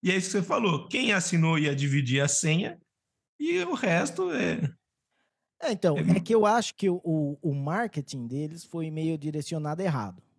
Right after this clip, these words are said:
Speaker 2: né? Porque você via notícias de jornal, você via notícias dessa federação do, do sexo, quando, na verdade, o que eles tinham que fazer é, é colocar anúncios em filmes pornôs.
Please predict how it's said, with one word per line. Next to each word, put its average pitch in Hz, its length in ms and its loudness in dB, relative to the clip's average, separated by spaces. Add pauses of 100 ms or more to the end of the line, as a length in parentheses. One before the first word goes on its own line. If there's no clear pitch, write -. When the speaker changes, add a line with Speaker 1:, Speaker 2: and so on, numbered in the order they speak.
Speaker 2:
né? 131 220 -4
Porque 131 240 -10
você 131 200 -4
via 147 240 -2
notícias 143 480 -6
de 135 120 -6
jornal, 165 720 -2
você 139 280 -6
via 131 220 -6
notícias 131 500 -8
dessa 131 300 -6
federação 143 880 -2
do, 117 320 -4
do 131 180 -4
sexo, 175 720 -2 (640)
quando, 285 260 0
na 190 140 4
verdade, 160 420 2
o 170 40 -10
que - 80 -4
eles 247 160 -4
tinham 196 160 -6
que - 80 -16
fazer 156 580 -2
é, 160 300 0
é 151 160 -2
colocar 175 760 -2 (840)
anúncios 160 1040 -4 (360)
em 226 300 4
filmes 175 420 -2
pornôs. 233 580 -6